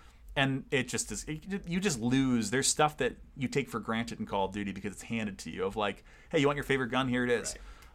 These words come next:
Speaker 1: Whereas the, the feeling you get from, like, grinding in another battle royale and,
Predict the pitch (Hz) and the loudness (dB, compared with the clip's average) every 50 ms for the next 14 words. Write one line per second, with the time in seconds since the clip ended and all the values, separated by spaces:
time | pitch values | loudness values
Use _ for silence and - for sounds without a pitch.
0 | - - 117 113 113 107 104 101 98 95 90 87 - - - - - - - - | -4 2 4 6 6 6 4 4 2 2 0 -2 -6 -8 -10 -14 -20 -20 -18 -8
1 | 123 113 117 110 104 98 - 107 110 110 104 104 95 92 95 - - - - - | 0 4 4 4 4 2 -6 0 2 2 4 4 2 0 -2 -8 -18 -20 -20 -20
2 | - - - 147 127 107 101 98 95 95 98 101 98 - - - 101 98 95 92 | -10 -2 0 2 4 4 4 2 2 2 2 0 0 0 0 -2 -2 -2 0 -2
3 | 90 90 87 - - - - 101 104 101 107 104 110 113 110 107 101 101 101 98 | -4 -4 -6 -10 -12 -10 -8 -4 -2 2 2 4 4 4 2 2 0 0 -2 -2
4 | 98 101 101 98 95 92 90 - - - - 101 98 92 92 92 92 92 92 92 | -2 0 0 2 2 0 0 -2 -6 -4 0 2 4 4 4 2 0 0 0 0
5 | 95 92 90 92 90 87 92 | 0 0 0 -2 -4 -8 -10